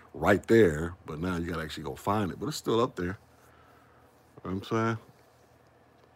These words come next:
But we supposed to sit here and pretend like white on white crime is, is, is, uh, <laughs> is, is equal to black on black. No, it's not. No, it is not. No, it is not. It's only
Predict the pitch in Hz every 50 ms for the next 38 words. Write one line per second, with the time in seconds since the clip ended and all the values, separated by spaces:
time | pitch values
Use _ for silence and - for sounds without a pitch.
0 | - _ - _ - _ _ _ - _ _ _ _ - - - 92 90 85 90
1 | 98 98 - - 107 92 85 - - 104 92 98 90 80 - 76 - - 110 98
2 | 85 82 82 80 78 73 71 69 - - - - - - - - - - - -
3 | - - 76 87 92 92 87 85 82 90 95 87 67 - - 85 82 82 80 76
4 | 73 71 71 71 73 71 - - - 87 85 80 78 71 71 69 - - 80 78
5 | 73 69 73 69 71 73 69 65 62 65 67 - - 131 113 - - - 175 117
6 | - - - - - - - - - 87 90 87 78 76 73 - 98 101 82 80
7 | - - 127 113 - - 90 78 - - 82 71 69 87 85 80 78 - 73 67
8 | - 78 76 71 - - 90 - 78 71 - - - - - - - - - -
9 | 120 120 127 123 120 101 87 73 71 71 - 73 69 - - - - - - -
10 | - - - - - - - - - - - _ - - 98 117 120 104 95 78
11 | 71 87 87 82 69 69 - _ _ _ - _ - - - - - - - -
12 | 92 - 113 120 123 110 95